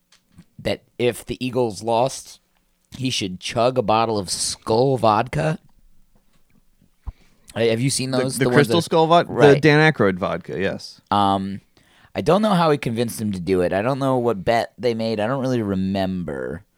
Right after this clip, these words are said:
Speaker 1: Um, but Eric was the kind of guy who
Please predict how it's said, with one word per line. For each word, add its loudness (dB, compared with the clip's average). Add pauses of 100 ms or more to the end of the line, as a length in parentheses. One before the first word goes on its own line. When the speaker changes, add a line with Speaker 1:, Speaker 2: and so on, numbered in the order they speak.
(500)
Speaker 1:
Um, -4
but -2 (100)
Eric 0
was -6
the -8
kind -6
of -12
guy -4 (180)
who -10